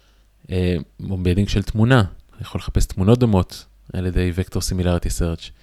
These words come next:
כנ"ל גם בספיץ' ועוד ועוד, באמת, באמת שכל דבר אפשר, אה, להפוך לוקטור, ואפשר גם, אה, לקחת הרבה מודליטיז שונים,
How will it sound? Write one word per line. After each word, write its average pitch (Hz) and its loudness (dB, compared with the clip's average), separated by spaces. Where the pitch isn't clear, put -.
כנ"ל 92 -2
גם 92 -2
בספיץ' 127 -2
ועוד 104 2
ועוד, 107 2
באמת, 98 -2
באמת 107 2
שכל - 0
דבר 95 4
אפשר, 87 -2
אה, 87 0
להפוך - -6
לוקטור, 92 -2
ואפשר 92 -2
גם, 104 -2
אה, 104 0
לקחת 104 -2
הרבה 95 4
מודליטיז 107 4
שונים, 127 0